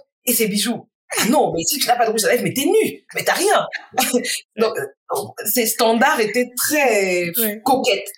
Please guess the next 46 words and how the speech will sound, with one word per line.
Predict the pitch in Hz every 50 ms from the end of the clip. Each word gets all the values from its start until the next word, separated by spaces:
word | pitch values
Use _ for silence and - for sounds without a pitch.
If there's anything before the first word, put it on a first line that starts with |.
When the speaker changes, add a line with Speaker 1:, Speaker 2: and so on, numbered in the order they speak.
| - -
Speaker 1:
tu | 156 151
vois. | 139 156 202 214 - - - - - - - - -
Donc | 170 208 214 214 220 - - - -
oui, | - 202 247 330 320 226 165 165 - -
euh, | 170 165 160 160 151 151 147 143
je | 147 160 170
me | 160
suis | - 214 202
épilé | 202 - 160 175 175
les | 160
sourcils, | - - - - - - 190 175 165
euh, | 151 143 135 135 123 120
je | 113 - -
crois | - 170
que | -
j'étais | - 160
en | 147 139 135 131
classe | 131 - 151 143 - -
de | 127
première, | - - 165 208 202 156 135 131
j'avais | 131 135 135 135 135 _ - -
seize | - - - 196 208 208 285
ans. | 277 190 143 - - - - - - - - -
Euh, | 156 165 160 156 151 147 139 135 - - - - - - - - - 135
j'ai, | 135 - 156 165 160 160 151 -
on | 170
bricolait | 156 151 165 - 170 170 185 190 196 190
du | 160 160 160
rou-, | 147 165 156 151
du | 151
maquillage, | 160 156 151 151 - - 170 175 190 190 165 156
euh, | 147 147 147 147 - -
très, | - - 294 285
très | 285 262 262 269
tôt. | 277 262 233 - - - - - 214
Mais, | 226 233 226 226 226
mais | 233 220 220 - - _ _ -
juste | - 302 403 403 -
pour | 349 311
la | 220
partie | 226 208 - - - 277 - -
fun, | 247 226 196
tu | 185 185 -
vois, | 208 202 202
pour | - - 202 196
Speaker 2:
Ouais. | 196